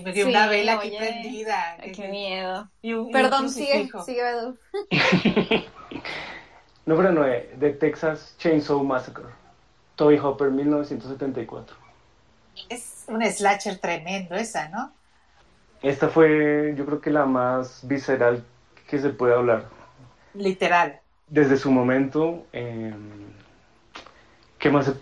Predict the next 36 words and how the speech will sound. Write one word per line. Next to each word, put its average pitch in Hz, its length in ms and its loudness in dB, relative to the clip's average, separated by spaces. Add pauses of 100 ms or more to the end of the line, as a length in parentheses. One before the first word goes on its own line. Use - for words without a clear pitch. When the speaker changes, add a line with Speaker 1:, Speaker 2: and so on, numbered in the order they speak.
Speaker 3:
qué 143 120 4
se 143 100 2
puede 143 200 4
decir? 131 200 4
O 123 80 -2
sea, 135 100 2
es 131 100 0
que - 80 -2
es 147 120 -4
tan 151 180 4
sucia 175 460 2
<laughs> - 40 -2
en 147 180 2
todo 147 260 4
aspecto, - 580 -6 (720)
porque - 220 4
es 143 80 4
que 160 100 4
hasta 160 200 2
la - 180 2
cámara 143 340 2
se 156 120 2
ve 135 140 6
como 143 200 -2
si 147 100 -6
fuera 131 600 -8 (400)
una 151 200 4
cámara 151 320 4
en 135 140 2
mano, 131 320 0 (760)
Speaker 1:
Ajá. 190 240 -10
Speaker 3:
que 139 100 0
se 131 120 0
ve 127 160 2
terriblemente 147 1200 2
real 117 460 2